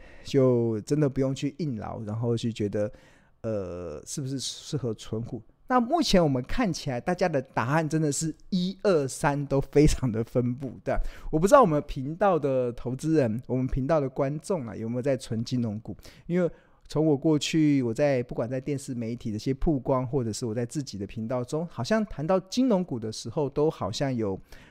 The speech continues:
蛮多的一些点阅的次数来看的话，似乎好像有，我的观众群里面确实有一部分的人，而且是很大一个比例的人，其实是蛮关注金融股的一些表现。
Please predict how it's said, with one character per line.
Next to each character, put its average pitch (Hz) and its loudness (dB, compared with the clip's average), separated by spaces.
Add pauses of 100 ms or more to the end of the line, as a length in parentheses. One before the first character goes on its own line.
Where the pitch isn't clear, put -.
(140)
蛮 123 -4
多 147 2
的 123 -2
一 123 -2
些 135 -4
点 113 -2
阅 131 4 (540)
的 110 -2
次 - -2
数 135 -2
来 107 -4
看 151 -6
的 113 -6
话， 139 -4 (280)
似 226 2
乎 214 4
好 - -10
像 170 0
有， 127 0 (840)
我 147 2
的 135 8
观 202 8
众 196 6
群 143 -6
里 143 -4
面 127 -4
确 156 -4
实 135 -6
有 117 -4
一 - -12
部 180 -2
分 151 0
的 117 2
人， 104 2
而 117 2
且 123 0
是 127 -4
很 110 -2
大 208 2
一 175 -2
个 165 -4
比 110 -6
例 131 0
的 120 0
人， 104 -6
其 - -12
实 113 -8
是 123 -6
蛮 110 -2
关 127 0
注 120 -2
金 120 -2
融 113 -2
股 98 -6
的 92 -6
一 95 -6
些 101 -4
表 101 -4
现。 - -2